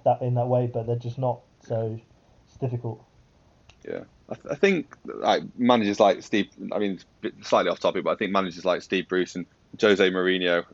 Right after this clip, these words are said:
Speaker 2: um, my, myself and Kyle have had the pain of having him as a United manager. I think they're getting away with murder with a lack of fans. I think if fans were in the stadiums and watching that type of football that they're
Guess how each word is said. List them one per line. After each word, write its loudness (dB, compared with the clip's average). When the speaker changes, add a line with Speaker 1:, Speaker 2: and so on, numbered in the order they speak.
Speaker 2:
um, -2
my, -6
myself -6
and -12
Kyle 2
have -2
had -6
the -6
pain 0
of -4
having 0
him -2
as -6
a -6
United -2
manager. -8
I 0
think 0
they're 2
getting 4
away 6
with -4
murder 0
with -4
a -2
lack 0
of -10
fans. -4
I -12
think -4
if -4
fans 0
were 0
in -4
the -8
stadiums -4
and -4
watching 0
that 0
type -2
of -20
football -4
that -4
they're 4